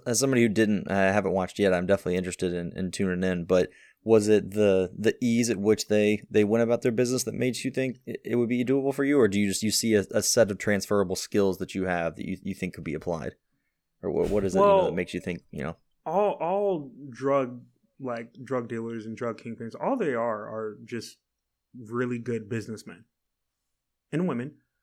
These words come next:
Speaker 3: Um, and I feel like I can, I, I am that, you know what I mean? I can, I can sell myself, so I can sell cocaine. Easy as that.
Speaker 2: <laughs>
Speaker 3: Simple
Speaker 2: True.
Speaker 3: as that. If I can sell myself as well as I do,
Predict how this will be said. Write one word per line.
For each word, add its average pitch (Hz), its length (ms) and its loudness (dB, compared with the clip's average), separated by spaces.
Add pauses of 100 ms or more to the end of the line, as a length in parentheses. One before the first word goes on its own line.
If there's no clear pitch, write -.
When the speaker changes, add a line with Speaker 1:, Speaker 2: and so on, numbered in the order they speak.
(220)
Speaker 3:
Um, 120 520 -2 (400)
and 156 100 -4
I 170 60 0
feel 196 180 2
like 180 180 -2
I 151 100 -2
can, 147 260 -4
I, 135 80 -2 (180)
I 165 160 2
am 135 180 -2
that, 110 260 -12
you 135 100 -6
know 135 80 -2
what 131 60 -4
I - 20 -6
mean? 131 260 -6
I 123 80 -8
can, 131 260 -6
I 120 120 -8
can 123 400 -8
sell 135 320 -4
myself, 123 580 -6 (880)
so - 160 -8
I 131 60 0
can 139 160 -6
sell 135 220 -2
cocaine. 135 400 -6 (1080)
Easy 202 300 0
as 202 80 -2
that. 233 300 -4 (540)
Speaker 2:
<laughs> - 240 -12 (260)
Speaker 3:
Simple 196 380 0
Speaker 2:
True. 190 60 0
Speaker 3:
as 175 60 -6
that. 143 260 -6 (560)
If 143 140 -6
I 160 100 0
can 226 160 -2
sell 214 220 2
myself 180 440 -6
as 127 120 -4
well 131 200 -2
as 127 60 -4
I 127 120 -4
do, 131 340 -4